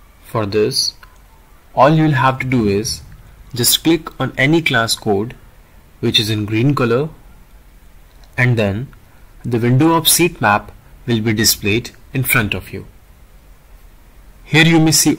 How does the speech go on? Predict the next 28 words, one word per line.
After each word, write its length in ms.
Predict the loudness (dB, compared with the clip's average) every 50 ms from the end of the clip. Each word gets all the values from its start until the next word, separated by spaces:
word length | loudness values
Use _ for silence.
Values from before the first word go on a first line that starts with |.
| 2 2
all 220 | 4 6 6 4
the 80 | 2 2
segments 440 | 0 -2 -2 -2 -2 -2 0 0
of 140 | -2 -2 -4
your 100 | -6 -4
itinerary, 540 | -4 -4 -4 -4 -6 -6 -4 -4 -6 -8 -10 -14 -20 -20 -20 -20 -20 -20 -20 -20 -20 -20 -20 -12 -4
and 360 | -2 -2 0 0 -2 -6 -10 -12 -18 -20 -20 -20 -20 -20 -20 -20 -20 -20 -8 -2
you 140 | 0 2
may 120 | 2 2 0
click 400 | 0 2 2 2 2 2 0 0
on 200 | 0 0 0 2
desired 420 | 0 0 2 4 4 4 4 4
segment 580 | 2 -2 -2 -4 -4 -4 -2 -2 -4 -4 -8 -16 -20 -20 -20 -20 -20 -20 -12 -8
to 80 | -4
see 140 | -2 0 0
the 100 | 0 0 0
seat 280 | 0 2 0 0 0 0
map 280 | 0 0 0 -2 -4 -8 -6
of 160 | -6 -4 -4
its 180 | -4 -4 -4 -4
flight. 420 | -2 -2 -2 -2 -2 -8 -10 -10 -10 -12 -20 -20 -20 -20 -20 -20 -20 -20 -20 -20 -20 -20 -20 -20 -20 -20 -20 -20 -20 -20 -20 -20 -20 -20 -20 -20 -20 -20 -20 -20 -20 -20 -20 -20 -20 -20 -20 -20 -20 -20 -20 -20 -20 -20 -20 -20 -20 -20 -20 -20 -20 -20 -20 -20 -20 -20 -20 -20 -20 -20 -20 -20 -20 -20 -20 -20 -20 -20 -20 -20 -20 -20 -20 -20 -20 -20 -20 -20 -20 -20 -20 -14
Here 200 | -4 0 2 2
you 120 | 4 4 2
have 280 | 4 2 2 2 2
the 80 | 0 0
seat 340 | 0 0 0 -2 -4 -4 -2
type 180 | -2 -2 0
option. 480 | 0 -2 0 0 -2 -2 -2 -4 -8